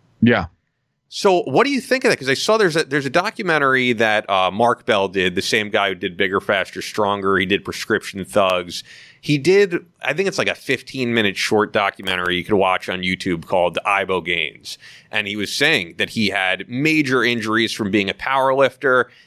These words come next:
Speaker 2: He was addicted to different things in technology. He was a former drug addict, but, um,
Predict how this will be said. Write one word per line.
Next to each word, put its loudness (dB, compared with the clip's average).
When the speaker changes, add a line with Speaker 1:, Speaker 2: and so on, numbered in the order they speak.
Speaker 2:
He 2
was 0
addicted -2
to -4
different -2
things -2
in -4
technology. -2
He 2
was 0
a -16
former 2
drug 0
addict, -2
but, 0
um, -2